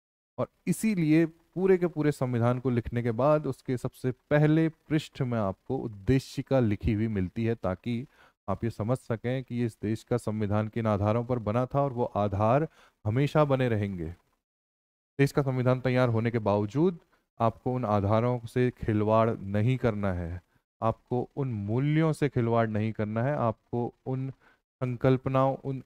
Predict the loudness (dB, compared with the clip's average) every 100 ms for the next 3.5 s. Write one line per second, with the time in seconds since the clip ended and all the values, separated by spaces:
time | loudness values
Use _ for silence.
0 | -4 -4 -2 0 0 0 -2 -6 -6 -6
1 | -2 0 0 0 -2 -4 -6 -4 -4 -4
2 | -4 -4 -4 -2 -2 0 -4 -6 -8 -8
3 | -8 -4 -2 -2